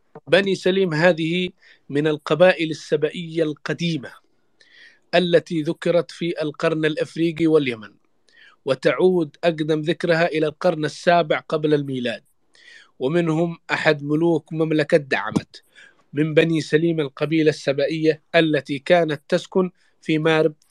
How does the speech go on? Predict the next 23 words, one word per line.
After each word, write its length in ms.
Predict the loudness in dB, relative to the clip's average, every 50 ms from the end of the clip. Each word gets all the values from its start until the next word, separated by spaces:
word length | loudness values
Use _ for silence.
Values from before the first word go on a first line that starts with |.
| _ -20 _ _ 0
والتي 420 | 0 2 2 0 -2 -2 -8 -4
هاجر 440 | -2 0 0 0 -2 -4 -8 -8 -8
منها 400 | -8 -8 -8 -6 -6 -8 -8 -10 _ -20 -20 -20 _ _ _
بعض 300 | -6 -4 -4 -4 -4 -6
ال-، 160 | -8 -10 -10 -16 _ _ -12
ال-، 180 | -10 -10 -8 -10
ال-، 120 | -10 -10
ال-، 140 | -10 -10 -10
ال-، 160 | -8 -8 -8
ال-، 320 | -8 -8 -8 -8 -8 -8 -8
ال-، 360 | -8 -8 -8 -8 -10 -10 -12 -8
الشخصيات 880 | -6 -4 -4 -4 -4 -6 -4 0 4 6 8 8 8 6 4 _ -18 -18 -8 -6
وبعض 380 | -4 -2 -2 -4 -4 -4 -6
ال-، 360 | -8 -8 -8 -12 -14 -16 -16 -18 -20 _ _ _
يعني، 360 | -10 -8 -6 -6 -8 -8 -10 -12
آه، 200 | -14 -14 -14 -18 _ _ -10
التو-، 320 | -10 -6 _ -2 -2 -2
عندما 320 | -2 -4 -4 -4 -4 -4 -4
حصل 260 | -6 -4 -6 -6 -6
توسع 460 | -2 -2 -2 -2 -2 -2 -6 -6 -4
للحفاظ 560 | -4 -6 -8 -8 -10 -6 -2 -2 -2 -2 -2 -6
على 320 | -6 -6 -4 -2 -2 -2 -4 -6 _ _ _ _ _ _ _ _ _ _ _ _ -8
المخزون 720 | -6 -2 -2 -2 -2 -2 -4 0 2 4 6 6 4 4